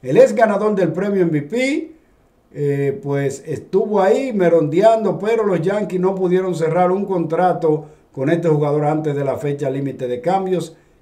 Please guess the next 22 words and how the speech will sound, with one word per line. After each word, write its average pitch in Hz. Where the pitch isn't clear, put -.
y 226
se 185
quedó 160
con 185
Chicago 156
nuevamente. 143
Pues, 110
eh, 113
los 110
Yankees 190
no 123
llegaron 170
a 131
un 165
acuerdo 156
económico 165
con 131
este 143
outfield 160
y -
bateador 131
zurdo 247